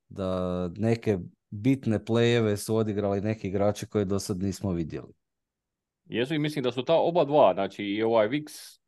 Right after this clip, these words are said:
Speaker 2: u ovom, u ovom drive-u kojeg sad spominjemo, e, ta duga dodavanja, znači su bila zapravo rezultat neke njihove indi-, individualne praktičke akcije, nisu to bili inicijalno toliko do-, toliko, ovaj, toliko yardi bačene lopte koliko su oni ono osvojili nakon, nakon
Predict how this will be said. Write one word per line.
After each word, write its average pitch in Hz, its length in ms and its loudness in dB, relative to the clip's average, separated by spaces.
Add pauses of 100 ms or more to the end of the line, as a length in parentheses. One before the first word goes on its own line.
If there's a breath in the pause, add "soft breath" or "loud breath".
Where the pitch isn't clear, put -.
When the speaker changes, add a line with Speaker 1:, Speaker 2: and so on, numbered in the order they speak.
(160)
Speaker 2:
u 104 120 4
ovom, 107 340 8
u 104 80 2
ovom 110 220 4
drive-u 90 420 2
kojeg 87 220 -6
sad 98 140 -2
spominjemo, 110 560 -2 (500 loud breath)
e, 98 300 4
ta 110 180 6
duga 107 280 2
dodavanja, 101 480 2
znači 104 260 -6
su 95 120 -14
bila 113 300 6
zapravo 107 600 2 (380)
rezultat 110 460 4
neke 117 240 0
njihove 120 340 2
indi-, 117 220 0
individualne 95 840 0 (260)
praktičke - 400 -2
akcije, 101 280 2
nisu 104 220 -2
to 113 140 0
bili 120 240 0
inicijalno 107 400 0
toliko 113 320 -2
do-, 101 260 -4
toliko, 113 300 2
ovaj, 98 680 6 (500)
toliko 117 260 0
yardi 117 360 6
bačene 113 380 2
lopte 131 320 -2
koliko 117 320 -4
su 123 120 -2
oni 123 100 2
ono 113 160 4
osvojili 104 640 0
nakon, 107 340 0
nakon 95 280 -2